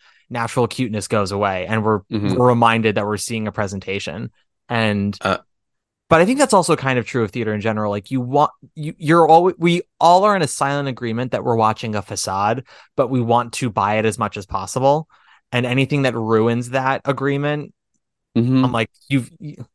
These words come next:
Speaker 1: it's, it's a, it's a promise that's been broken." And I'm like, "Well, now you can't take it back, and, uh, now I don't trust you anymore."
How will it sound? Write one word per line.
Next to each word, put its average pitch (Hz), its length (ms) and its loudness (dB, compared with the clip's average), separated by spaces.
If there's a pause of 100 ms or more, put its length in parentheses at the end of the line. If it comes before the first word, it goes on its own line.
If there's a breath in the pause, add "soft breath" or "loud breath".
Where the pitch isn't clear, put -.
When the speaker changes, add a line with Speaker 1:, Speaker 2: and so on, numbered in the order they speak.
(100)
Speaker 1:
it's, - 140 -4
it's 180 400 0
a, 156 280 8
it's - 140 -2
a 139 320 4
promise 156 380 2
that's - 200 -6
been 101 420 -4
broken." 95 360 -4
And 95 80 -10
I'm 101 60 -6
like, 101 160 -6
"Well, 123 100 2
now 135 80 6
you 131 140 2
can't 113 180 -6
take 117 140 -4
it 120 40 -4
back, 131 220 0
and, 101 160 -8
uh, 107 120 -2
now 113 180 2
I 120 40 2
don't 107 120 -2
trust 143 240 -6
you 113 60 -4
anymore." 101 320 -6